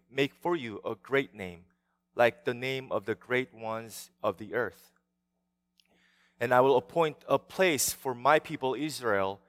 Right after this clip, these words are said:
and will plant them, so that they may live in their own place, and be disturbed no more. And evildoers shall afflict them no more, as formerly.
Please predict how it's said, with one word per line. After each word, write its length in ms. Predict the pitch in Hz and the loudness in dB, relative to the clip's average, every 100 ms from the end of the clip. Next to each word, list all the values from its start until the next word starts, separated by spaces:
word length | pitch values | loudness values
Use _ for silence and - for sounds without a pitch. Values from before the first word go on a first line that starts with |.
| - | -14
and 160 | 117 | -8
will 140 | 120 143 | -2 -2
plant 380 | - 180 170 165 | 0 -2 0 -2
them, 280 | 101 85 87 _ _ _ _ | -6 -8 -16 _ _ _ _
so 160 | - 147 | -14 0
that 220 | 147 135 | 2 2
they 240 | 156 170 | 4 4
may 180 | 151 131 | 2 0
live 380 | 120 147 175 160 | 2 4 4 2
in 180 | 135 113 | -2 0
their 240 | 131 160 | 4 4
own 300 | 107 156 185 | 4 -2 -4
place, 520 | - 120 101 95 - - _ _ | -6 -6 -6 -6 -12 -14 _ _
and 180 | - 120 | -10 -6
be 200 | 143 151 _ | -4 -6 _
disturbed 640 | - 113 - 156 160 151 - _ | -10 -8 -2 4 4 4 0 _
no 160 | 113 117 | -6 -4
more. 420 | 107 95 92 90 _ _ _ _ _ | -2 -4 -6 -10 _ _ _ _ _
And 140 | 120 117 | -8 -6
evildoers 760 | 143 131 131 127 117 104 90 - | -4 -2 -2 0 0 0 -4 -14
shall 260 | - 135 | -8 -4
afflict 440 | 98 - - 139 - | -4 -6 -6 -6 -2
them 240 | 113 107 | -4 -2
no 120 | 117 | -4
more, 400 | 123 90 87 87 - _ _ _ | -4 -6 -10 -12 -16 _ _ _
as 220 | 98 98 - | 0 0 0
formerly. 520 | - 104 95 90 | -10 -12 -12 -14